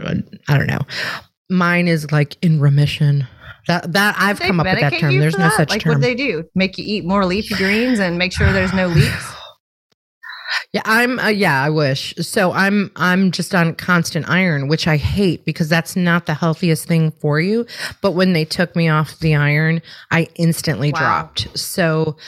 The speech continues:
Speaker 1: the iron pills actually keep me at bay,
Speaker 2: Huh.
Speaker 1: basically. And, um, not the best thing to be on iron every day of your life, but it's the only thing at this moment keeping,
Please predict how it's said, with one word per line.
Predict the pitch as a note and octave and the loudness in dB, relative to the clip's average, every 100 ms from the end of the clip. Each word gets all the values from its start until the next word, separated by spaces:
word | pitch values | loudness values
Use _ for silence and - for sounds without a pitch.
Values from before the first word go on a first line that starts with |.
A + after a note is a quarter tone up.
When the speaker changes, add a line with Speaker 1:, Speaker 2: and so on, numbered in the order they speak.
| - - - - | -12 -12 -10 -2
Speaker 1:
the | F#3+ G#2 | -2 2
iron | F#3 F#3+ F3+ | 2 2 0
pills | - F3 D#3+ | 0 0 0
actually | D3 - D#3+ | -2 -2 -4
keep | - F3+ E3 | -2 -2 0
me | E3+ D3+ | 0 2
at | B2 C3 - | 0 -4 -2
bay, | A#2 - G2+ B2+ | 0 -2 -4 -8
Speaker 2:
Huh. | - - | -12 -4
Speaker 1:
basically. | C#3+ C#3 - C#3 C#3 C3+ C3 C#3+ | 0 0 -2 -4 0 0 0 -2
And, | D#3 C#3+ C3+ C#3 | 0 0 2 2
um, | C#3+ C3+ C3+ D3+ _ _ | 2 0 -2 -6 _ _
not | F3 G3+ | -2 0
the | G3+ | 0
best | E3+ D#3+ - | 0 0 0
thing | D#3+ D#3 | 0 0
to | |
be | D3 C#3+ | 2 2
on | C#3+ | 2
iron | C#3 D3 D3 C#3+ C#3 - - - - - - - _ | 0 0 2 2 0 -4 -12 -14 -12 -12 -14 -18 _
every | - D#3 D#3 | -4 -2 0
day | C#3 C#3 | 0 0
of | C3 | -2
your | C#3+ | -4
life, | C3+ C#3 C3 - - | 0 0 0 -4 -2
but | C#3+ | 0
it's | C#3 | 0
the | - - | -4 -4
only | D3 D#3+ D3+ D3 | 0 2 2 0
thing | D#3 C#3 | -2 -2
at | C3 - | -2 -2
this | C#3 - | -2 2
moment | D3+ D#3 E3 E3+ C3+ C3 - | 2 2 2 2 0 -4 -6
keeping, | D3+ C#3 C3+ C3 B2+ | -4 -2 0 0 0